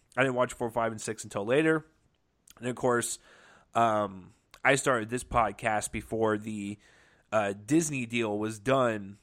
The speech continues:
with, uh, Lucasfilm, and then once that hit, I was like, "All right, this is,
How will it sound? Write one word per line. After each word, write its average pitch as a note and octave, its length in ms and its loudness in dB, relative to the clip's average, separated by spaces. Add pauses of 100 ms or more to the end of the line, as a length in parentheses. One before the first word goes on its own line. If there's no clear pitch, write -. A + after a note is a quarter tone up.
(180)
with, A2+ 460 -4
uh, F#2+ 320 -4 (840)
Lucasfilm, A#2 720 -2
and G#2+ 80 -8
then G#2+ 100 -4
once B2 260 -2
that A#2+ 280 2
hit, A#2 180 -2
I G2+ 60 -2
was A2+ 200 0
like, G#2 200 0
"All A2 80 4
right, G2+ 240 4
this A#2+ 220 -2
is, G#2 260 -8